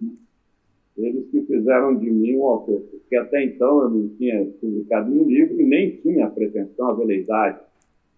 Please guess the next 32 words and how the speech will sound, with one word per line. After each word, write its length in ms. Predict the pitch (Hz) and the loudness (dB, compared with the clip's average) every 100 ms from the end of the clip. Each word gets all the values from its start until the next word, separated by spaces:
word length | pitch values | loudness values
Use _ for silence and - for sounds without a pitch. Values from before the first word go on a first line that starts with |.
| _ _ 101 | _ _ -8
de, 400 | 101 95 - - _ | -6 -6 -8 -16 _
de, 280 | 104 98 - - _ _ _ _ _ _ _ _ _ _ - | -12 -10 -12 -18 _ _ _ _ _ _ _ _ _ _ -16
de 80 | 107 | -2
publicar 420 | 139 127 120 135 | 2 2 2 2
livro. 380 | 120 117 - - - _ _ 110 | 2 2 0 -6 -20 _ _ -8
E 140 | 110 | -4
elas 260 | 120 123 - | 0 -2 0
foram 240 | 139 139 | 0 2
reunidas 440 | 131 127 113 110 101 | 2 0 0 -4 -4
aqui 200 | 110 - - | -6 -8 -2
fora 440 | 135 165 123 92 - _ _ _ | 2 4 2 0 -6 _ _ _
por 140 | 123 | -2
uma 480 | 127 123 110 104 - _ _ _ _ _ | 0 0 0 -2 -6 _ _ _ _ _
amiga 480 | 107 113 151 - 107 | -4 2 4 4 0
que 260 | - 117 110 | -2 -2 0
hoje 240 | 120 107 107 | 2 0 -4
você 240 | 107 110 | -8 -8
conhece, 300 | - 139 147 | -4 -2 -2
porque 140 | - 117 | -2 -4
ela 120 | 113 | -4
se 100 | - | -6
transformou 540 | 117 113 110 110 113 | -8 -6 -4 -2 -4
também 320 | 110 107 117 110 | -4 -4 -2 -2
numa 160 | 107 | -2
romancista 640 | 104 110 101 - 113 - - - | -4 -4 -6 -8 -12 -10 -12 -10
conhecida, 640 | 98 - - 160 107 95 | -10 -10 0 2 2 0
que 160 | - | 0
é 20 | 113 | -2
a 100 | 113 | 0
Maria 320 | 110 107 110 | 0 0 0
Valéria 440 | 101 104 104 101 | 0 -2 -2 -2
Rezende, 560 | 104 - 127 151 - | -4 -6 -4 -2 -4